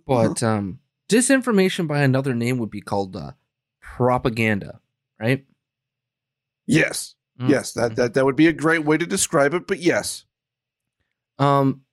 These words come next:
Speaker 1: propaganda, as a matter of, um, geopolitical strategy, has been around since the dawn of man.
Speaker 2: Yeah.
Speaker 1: Truth or fiction?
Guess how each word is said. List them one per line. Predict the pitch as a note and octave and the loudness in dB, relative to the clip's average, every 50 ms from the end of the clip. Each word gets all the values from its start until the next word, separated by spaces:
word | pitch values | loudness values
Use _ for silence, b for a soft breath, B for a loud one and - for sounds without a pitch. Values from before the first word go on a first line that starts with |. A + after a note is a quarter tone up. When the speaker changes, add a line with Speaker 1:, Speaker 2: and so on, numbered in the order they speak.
| _ _ _ _ _ _ _ _ _ _ | _ _ _ _ _ _ _ _ _ _
Speaker 1:
propaganda, | - - - D#3+ A3 A3+ A#3+ F#3+ E3+ F3 F3+ F3+ E3 C#3 B2 A2 G#2+ A#2+ C3 C#3 - _ _ _ _ | -4 0 2 2 2 2 0 0 2 2 4 4 4 4 2 2 0 -2 -4 -6 -10 _ _ _ _
as | A2+ A2+ A2+ A2+ A#2+ | -2 0 0 2 2
a | A#2+ A#2 | 0 2
matter | A2+ A#2 A#2 A#2 A#2 A#2 A#2 A2+ A2 | 2 2 0 2 2 2 2 0 0
of, | G#2+ G#2 G#2 G2+ - | 0 -2 -4 -6 -8
um, | G2+ F#2+ G2 E2+ D#2 E2 C#2+ A2+ - _ _ _ _ _ _ _ _ - - - _ _ _ _ - | -10 -8 -8 -8 -10 -10 -12 -14 -16 _ _ _ _ _ _ _ _ -20 -20 -20 _ _ _ _ -14
geopolitical | - - - D3+ G3+ G3+ F#3+ F3 - - D#3+ D#3+ D#3 D3 C#3+ C#3+ C3 B2 | -6 0 2 4 6 6 4 2 0 -2 -2 0 0 0 0 0 0 0
strategy, | - - - C3 C3+ C3+ C3+ C3 A2+ G2+ - F#2 G2 G2+ G2 - _ _ _ _ b b b b b b - | 0 -2 -2 0 0 2 2 2 0 -2 -4 -6 -8 -8 -8 -10 _ _ _ _ b b b b b b -2
has | D3 D3+ D3 | 0 0 2
been | D3+ F3+ F3+ | 2 2 4
around | F3+ E3+ D#3 D#3 D#3+ D#3 D#3+ D#3 | 4 4 4 4 2 2 2 0
since | C#3+ - D#3 D3+ C#3+ - | 0 0 0 0 0 0
the | - C#3+ C#3 | 2 4 4
dawn | C3+ B2+ - D3+ D3 D#3+ E3 E3 E3 E3 | 4 4 2 2 2 4 4 2 2 2
of | D#3 D3 C#3 B2+ | 4 2 4 4
man. | C3+ C#3 C#3 D3 D3+ D3 D3 C#3+ C#3 B2+ A#2+ A2 A2 G#2 - - _ _ _ _ _ _ _ _ _ _ _ _ _ _ _ _ _ _ _ _ _ _ _ _ _ _ _ _ _ _ _ _ b b b b b b b b b b b b b | 4 4 4 4 4 4 4 4 4 2 2 0 -2 -4 -8 -12 _ _ _ _ _ _ _ _ _ _ _ _ _ _ _ _ _ _ _ _ _ _ _ _ _ _ _ _ _ _ _ _ b b b b b b b b b b b b b
Speaker 2:
Yeah. | - - G2+ F#3+ | 0 2 4 4
Speaker 1:
Truth | G3 G3 G#3 | 4 4 4
or | F#3+ D#3 | 4 4
fiction? | - E3 D#3 - - - G#2+ F#2+ - | 2 2 0 0 -2 -4 -6 -6 -8